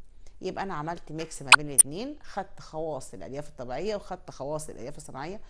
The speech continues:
ووصلت بمنتج درجه التكلفه بتاعته اقل شويه. ماشي، نبص مع بعض. ده منحنى او بيقول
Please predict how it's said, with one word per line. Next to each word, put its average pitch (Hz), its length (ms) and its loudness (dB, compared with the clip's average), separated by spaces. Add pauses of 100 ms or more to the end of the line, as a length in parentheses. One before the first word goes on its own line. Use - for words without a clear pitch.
(320)
ووصلت 196 500 -2
بمنتج 233 480 0 (180)
درجه 175 280 -2 (160)
التكلفه 156 460 -2
بتاعته 139 420 -2
اقل 120 440 -2 (180)
شويه. - 400 -2 (960)
ماشي، 214 320 -2 (520)
نبص 196 300 4
مع 180 200 6
بعض. 240 360 6 (380)
ده 277 220 10 (120)
منحنى 170 480 2
او 165 460 4
بيقول 170 540 4